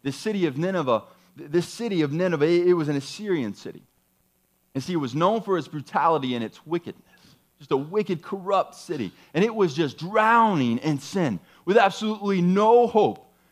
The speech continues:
In the same way, guys, we are, we are surrounded by so many people that do not know Jesus Christ. They are drowning in sin. They are hopeless. They are lost. And so many of us as Christians sit back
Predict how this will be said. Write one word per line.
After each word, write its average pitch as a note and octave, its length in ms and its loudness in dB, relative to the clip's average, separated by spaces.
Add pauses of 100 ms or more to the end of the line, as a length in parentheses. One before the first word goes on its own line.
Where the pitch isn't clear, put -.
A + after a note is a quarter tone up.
(220)
In G3 80 0
the G#3+ 80 0
same B3+ 300 0
way, A#3+ 140 2
guys, G#3 260 4
we A#3+ 200 2
are, F#3 160 4 (160)
we B3 120 0
are A#3 60 0
surrounded G#3+ 680 2
by E3 120 2
so C4 480 6
many A#3+ 280 2
people C4+ 480 0 (220)
that F#3+ 200 -2
do C4+ 200 6
not A3+ 300 8
know A#3+ 340 8
Jesus G#3 540 -2
Christ. A#3+ 420 2
They C4 140 0
are F#3+ 80 6
drowning B3 840 4 (220)
in G#3+ 160 0
sin. A3+ 300 2
They B3+ 100 10
are A3+ 160 8
hopeless. G#3 500 4
They A#3+ 160 6
are G3 140 8
lost. G3 840 6 (580)
And F3+ 160 -2
so C#4 420 6
many C#4 280 2
of B3+ 160 4
us A#3 220 6
as G#3+ 140 -8
Christians G3 460 -6
sit C4+ 480 -2
back C#3+ 360 0